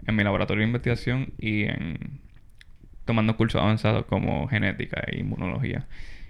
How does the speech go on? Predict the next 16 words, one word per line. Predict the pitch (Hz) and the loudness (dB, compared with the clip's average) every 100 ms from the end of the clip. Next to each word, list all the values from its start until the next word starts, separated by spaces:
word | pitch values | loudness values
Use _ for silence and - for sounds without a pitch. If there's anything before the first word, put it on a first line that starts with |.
| - | -4
Que | - | 2
eso | - | 6
es | 117 | 6
otro. | 117 | 6
Si | 104 101 | 4 4
puedes | 95 113 | 4 4
tomar | 131 143 151 | 4 2 2
cursos | 143 147 - | 0 -2 0
avanzados | 139 143 135 135 131 | 2 0 0 0 0
como | 131 131 | 0 2
genética | 131 127 131 131 | 2 2 2 2
y | |
biología, | 123 120 139 123 143 - - - - - - - - - - - - | 2 4 4 2 -2 -8 -18 -18 -18 -16 -16 -18 -16 -10 -10 -10 2
que | 120 | 4
diga | 113 104 104 | 6 4 4
inmunología, | 107 107 104 135 123 | 2 2 4 4 2